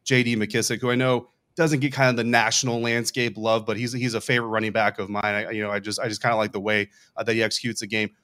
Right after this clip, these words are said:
What similarity do you see from, from guys like that in the personality or characteristics, uh, that you think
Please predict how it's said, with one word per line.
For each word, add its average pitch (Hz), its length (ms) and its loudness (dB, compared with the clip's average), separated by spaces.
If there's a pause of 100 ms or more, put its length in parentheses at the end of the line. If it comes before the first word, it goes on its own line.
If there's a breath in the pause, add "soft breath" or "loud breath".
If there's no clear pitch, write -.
What 202 160 -4
similarity 151 720 0
do 123 100 -6
you 120 140 -2
see 127 240 -2
from, 113 280 -4
from 110 200 -6
guys 107 340 4
like 104 160 0
that 107 220 0
in 104 80 -4
the 113 80 -8
personality 117 580 -2
or 104 80 -4
characteristics, 104 1000 -6 (280)
uh, 107 60 -6
that 110 140 0
you 110 120 -2
think 110 340 -6